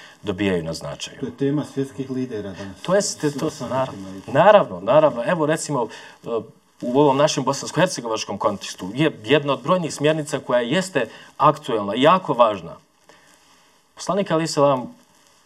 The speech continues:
Speaker 1: zabranjuje davanje funkcija onima koji nisu dostojni. On je bio zagovornik meritokratije.
Speaker 2: Da, da.
Speaker 1: To je u našem, e,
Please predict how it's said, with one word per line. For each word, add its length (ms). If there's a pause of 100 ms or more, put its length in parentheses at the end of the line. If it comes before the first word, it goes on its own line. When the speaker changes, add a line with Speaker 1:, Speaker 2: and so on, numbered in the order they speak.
(440)
Speaker 1:
zabranjuje 920 (400)
davanje 540
funkcija 420
onima 220
koji 240
nisu 320
dostojni. 480
On 80
je 60
bio 260 (200)
zagovornik 840
meritokratije. 920 (100)
Speaker 2:
Da, 140
da. 140 (360)
Speaker 1:
To 140
je 60
u 100
našem, 340
e, 500